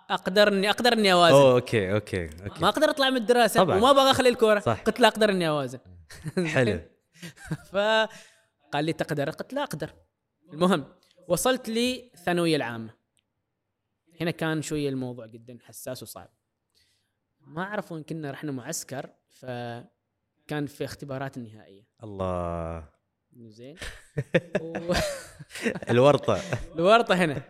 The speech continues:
Speaker 1: أنا عنيد. أنا ما أتخلى عن حلمي بكل سهولة. أروح،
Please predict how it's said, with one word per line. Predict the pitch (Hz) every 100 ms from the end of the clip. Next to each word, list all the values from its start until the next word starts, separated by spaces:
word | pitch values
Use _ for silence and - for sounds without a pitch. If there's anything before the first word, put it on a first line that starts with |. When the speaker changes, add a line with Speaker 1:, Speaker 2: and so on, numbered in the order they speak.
| _ _ _ _ _ _ _ 143
Speaker 1:
أنا | 139 139
عنيد. | 151 127 - _ _ _ _ _ _ _
أنا | 127 123
ما | 127 143 143 135 127 123
أتخلى | - - 131 120
عن | 117
حلمي | 117 120 113
بكل | 110 - 120
سهولة. | - 101 107 117 _ _ _ _ _ _ _ _ _
أروح، | 127 135 -